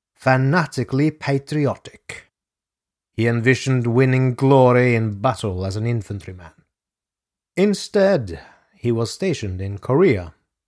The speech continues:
where he would not see combat. Berkowitz's gung-ho attitude quickly vanished, and it became obvious that he didn't have much of a future in the army.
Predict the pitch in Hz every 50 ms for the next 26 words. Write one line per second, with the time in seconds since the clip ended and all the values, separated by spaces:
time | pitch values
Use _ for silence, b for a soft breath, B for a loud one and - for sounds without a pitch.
0 | _ - - 107 104 104 101 104 104 98 95 98 95 90 101 139 156 120 87 -
1 | - - - 98 90 90 - - 117 110 98 95 90 87 82 - - _ - _
2 | _ _ _ _ _ _ _ _ _ _ _ _ _ _ _ _ _ _ _ _
3 | _ _ _ _ _ - 113 120 120 117 - 143 131 131 120 - 127 123 120 117
4 | 107 131 127 131 143 139 120 113 135 139 139 143 143 127 127 127 - 143 135 -
5 | 151 156 165 156 - _ - - - 175 - - - 123 117 107 104 117 113 104
6 | 95 85 73 - - - - - _ _ _ _ _ _ _ - 104 101 101 101
7 | 95 - - 107 - 110 107 101 104 113 127 131 110 104 101 95 87 95 - -
8 | - 101 - - - - 185 165 120 98 92 92 90 92 98 95 - 95 127 127
9 | 117 98 95 95 92 90 90 85 - - 107 - 110 - - 196 180 131 - -
10 | 110 98 - _ _ _ _ _ _ _ _ - - 90 90 90 101 110 113 110
11 | 107 104 98 95 - -